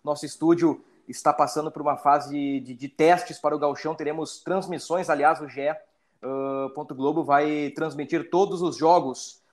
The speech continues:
do Campeonato Estadual, ah, menos dupla Grenal e Juventude, né? Porque dupla Grenal e Juventude terão transmissão do Premier e alguns jogos, imagino eu, R B S T V e também Sport T V.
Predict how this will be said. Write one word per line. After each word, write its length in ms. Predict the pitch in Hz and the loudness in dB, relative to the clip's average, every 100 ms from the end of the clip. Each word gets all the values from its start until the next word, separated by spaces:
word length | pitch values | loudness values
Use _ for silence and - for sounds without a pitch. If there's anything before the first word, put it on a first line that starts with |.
| _ | _
do 100 | 151 | -8
Campeonato 680 | 160 151 156 143 151 147 143 | -4 -4 0 0 0 -4 -6
Estadual, 840 | 151 151 170 160 151 170 196 - - _ | -6 0 0 4 6 6 2 -4 -20 _
ah, 760 | - 147 147 143 143 143 139 139 | -12 -8 -6 -6 -6 -6 -8 -8
menos 600 | 143 180 196 175 - _ | -4 -2 -2 -4 -8 _
dupla 280 | - 151 180 | -10 -4 0
Grenal 320 | 170 165 151 | 2 2 2
e 40 | 156 | 0
Juventude, 500 | 170 226 196 220 170 | -4 -6 -4 -6 -4
né? 140 | 160 | -6
Porque 460 | 165 170 156 160 160 | -6 -6 -4 -4 -6
dupla 220 | 151 165 | -6 -4
Grenal 260 | 165 156 151 | -2 0 0
e 60 | 156 | -4
Juventude 420 | 170 165 151 - | -10 -14 -18 -16
terão 220 | 160 151 | -10 -10
transmissão 640 | 151 160 151 147 - 156 170 | -10 -14 -14 -14 -6 -6 -6
do 100 | 156 | -8
Premier 500 | - 190 165 151 170 | -2 -2 0 2 2
e 120 | 160 | 2
alguns 320 | 156 151 170 | -2 -2 -8
jogos, 320 | - 143 151 | 0 0 0
imagino 440 | 147 151 147 156 143 | -4 -4 -4 -8 0
eu, 260 | 151 175 _ _ _ _ | 0 0 _ _ _ _
R 260 | 180 190 185 | 2 4 2
B 100 | 165 | 2
S 240 | 165 - | 0 -2
T 140 | 185 | -4
V 300 | 139 147 165 - | -2 -4 -6 -6
e 80 | 170 | -4
também 420 | 165 139 147 147 _ _ | -4 -2 -4 -8 _ _
Sport 400 | 160 160 165 165 | -8 -2 2 2
T 100 | 165 | 0
V. 360 | 139 151 - | -2 -2 -4